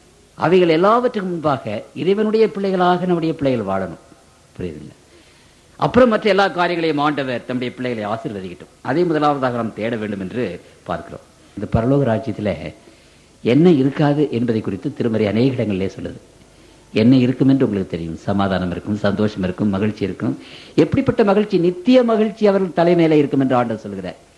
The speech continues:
அவர்கள் என்றைக்கும் விசனமாவே இருக்க மாட்டார்கள். அப்படியானால் சுகம் இருக்கும், பலம் இருக்கும், இப்படிப்பட்ட காரியங்கள் இருக்கும். ஆனால் ஒரு சில காரியங்களை நான் உங்களுக்கு முன்பாக நான் வாசிக்கிறேன். அங்கு முதலாவதாக சாத்தான் இருக்க மாட்டார். நம்மை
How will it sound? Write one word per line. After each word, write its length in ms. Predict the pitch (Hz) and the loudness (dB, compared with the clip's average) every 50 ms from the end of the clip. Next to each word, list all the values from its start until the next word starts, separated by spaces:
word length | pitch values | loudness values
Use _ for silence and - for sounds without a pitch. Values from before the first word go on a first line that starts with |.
| _ _ _ _ _ _ _ _ _ _ _ _ | _ _ _ _ _ _ _ _ _ _ _ _
அவர்கள் 380 | - - 117 127 123 120 127 131 | -8 -4 -2 0 0 2 2 2
என்றைக்கும் 400 | 139 139 165 156 180 190 185 151 135 135 | 2 2 0 0 0 0 0 0 0 0
விசனமாவே 580 | 131 135 - 175 175 170 165 170 175 185 180 | -2 -4 -2 0 2 2 2 2 2 2 2
இருக்க 220 | 160 135 131 156 139 | 0 0 -2 -4 -4
மாட்டார்கள். 420 | 120 113 95 92 87 78 - - - - - _ _ _ _ - - - - _ _ _ _ _ _ _ _ _ _ _ _ _ - _ _ | -4 -6 -6 -8 -12 -12 -16 -20 -20 -20 -20 _ _ _ _ -20 -20 -20 -20 _ _ _ _ _ _ _ _ _ _ _ _ _ -20 _ _
அப்படியானால் 640 | - 123 - 175 175 170 170 190 208 202 175 135 - - - - - - | -4 0 2 4 4 4 4 4 2 0 -2 -4 -8 -10 -18 -20 -20 -10
சுகம் 280 | - - 139 165 175 175 | -6 0 0 2 4 4
இருக்கும், 300 | 156 151 160 185 190 156 | 2 2 0 -2 0 0
பலம் 260 | 147 156 175 185 175 | 0 2 2 2 2
இருக்கும், 400 | 165 165 - - 190 208 202 - - - _ _ _ _ _ _ _ _ _ _ _ _ _ _ | 0 -2 -2 -2 -4 -4 -4 -8 -12 -20 _ _ _ _ _ _ _ _ _ _ _ _ _ _
இப்படிப்பட்ட 420 | - - 139 180 202 - 160 180 165 | -10 -2 0 0 0 2 0 -2 0
காரியங்கள் 420 | - 165 175 190 202 190 175 156 | 0 0 0 2 0 -2 -2 -4
இருக்கும். 320 | 160 156 - 180 190 180 - | -6 -6 -6 -6 -6 -4 -2
ஆனால் 440 | - 165 180 185 170 147 151 156 | 0 0 2 2 2 2 2 0
ஒரு 160 | - 156 180 185 | 0 -2 0 0
சில 200 | - 196 180 170 | 0 -2 0 0
காரியங்களை 380 | 165 156 156 160 156 151 147 | 0 0 0 0 0 -2 -2
நான் 160 | 139 139 135 | -2 -2 -2
உங்களுக்கு 260 | 131 123 127 117 110 120 | -2 -2 -4 -4 -4 -4
முன்பாக 360 | 120 120 113 123 117 113 113 | -2 -2 -2 -2 -2 -2 -4
நான் 140 | 107 104 104 | -4 -2 -2
வாசிக்கிறேன். 500 | 110 123 - - 113 107 110 120 147 147 - - - - - _ | -4 -4 -4 -6 -6 -4 -2 -2 -2 -4 -6 -12 -20 -20 -10 _
அங்கு 440 | - 110 127 143 147 170 156 139 139 | -2 0 0 2 4 4 4 4 2
முதலாவதாக 680 | 127 120 123 135 143 147 143 135 123 120 120 147 151 147 - | 2 0 2 2 2 2 2 0 -4 -4 -4 -4 -6 -6 -6
சாத்தான் 380 | 135 131 151 147 - 170 156 147 | -4 -4 -4 -2 -2 -2 -2 -2
இருக்க 200 | 127 117 101 113 | -4 -4 -4 -6
மாட்டார். 300 | 98 95 - - - - - - _ _ _ | -6 -6 -8 -12 -14 -16 -18 -20 _ _ _
நம்மை 340 | - 92 90 95 98 101 | -12 -8 -4 -4 -4 -4